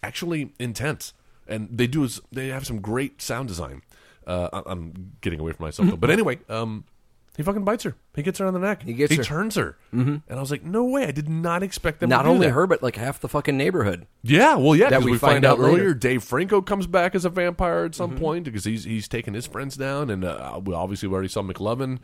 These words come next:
Speaker 2: Yeah.
Speaker 1: Uh, who else? He's got, like, a whole
Speaker 2: He's got a
Speaker 1: army
Speaker 2: whole
Speaker 1: that he's
Speaker 2: slew of people
Speaker 1: building
Speaker 2: down in that basement.
Speaker 1: underneath his house, yeah.
Speaker 2: Mm-hmm.
Speaker 1: Um, n-, now, however, I do think it's a little bit of a cop-out.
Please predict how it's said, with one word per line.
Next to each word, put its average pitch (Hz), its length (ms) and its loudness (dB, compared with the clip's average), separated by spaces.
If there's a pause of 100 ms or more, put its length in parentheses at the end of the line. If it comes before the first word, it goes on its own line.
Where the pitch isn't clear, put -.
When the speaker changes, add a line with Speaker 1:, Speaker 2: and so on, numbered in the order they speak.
Speaker 2:
Yeah. 95 320 -4
Speaker 1:
Uh, 98 360 -4
who 147 200 -2
else? 139 200 -6
He's 98 140 -6
got, 104 120 -6
like, 113 140 -8
a 104 80 -4
whole 120 440 0 (220)
Speaker 2:
He's - 80 -2
got 127 80 0
a 170 40 4
Speaker 1:
army 160 120 6
Speaker 2:
whole 135 80 6
Speaker 1:
that 113 100 2
he's 110 120 2
Speaker 2:
slew 160 140 6
of 147 40 4
people - 160 6
Speaker 1:
building 139 160 6
Speaker 2:
down 110 180 2
in 110 100 2
that 90 180 -4
basement. 117 360 -2
Speaker 1:
underneath 110 220 -4
his 101 140 -4
house, 104 420 -4
yeah. - 220 0
Speaker 2:
Mm-hmm. - 520 -12
Speaker 1:
Um, 156 340 0 (120)
n-, - 240 -18
now, 180 160 -4
however, 185 480 0 (840)
I 156 40 -2
do 165 160 -2
think 190 140 -4
it's 147 100 -4
a 135 40 0
little 113 140 2
bit 92 140 -4
of 78 40 -10
a 78 40 -10
cop-out. 65 460 -12